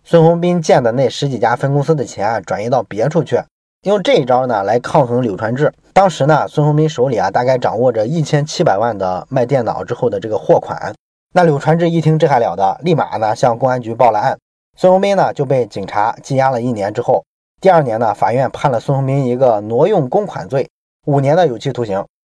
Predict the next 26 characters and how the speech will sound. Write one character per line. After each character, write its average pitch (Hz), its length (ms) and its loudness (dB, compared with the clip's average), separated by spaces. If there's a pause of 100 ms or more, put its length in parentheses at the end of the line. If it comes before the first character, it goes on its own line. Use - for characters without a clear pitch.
(120)
到 190 120 6
这 214 160 6
里 123 120 0
呢， 87 140 -4
孙 - 180 0
宏 143 100 2
斌 151 120 2
的 156 120 2
第 - 260 -8
一 226 60 -4
段 208 220 4
的 104 100 0
职 113 140 -6
业 107 120 -2
生 107 140 -6
涯 92 260 -6
就 110 140 -12
算 98 260 -6
完 98 160 -4
结 98 100 -4
了， 95 160 -2 (420)
从 156 240 2
一 175 60 0
个 160 200 4
高 139 200 4
峰 147 300 -2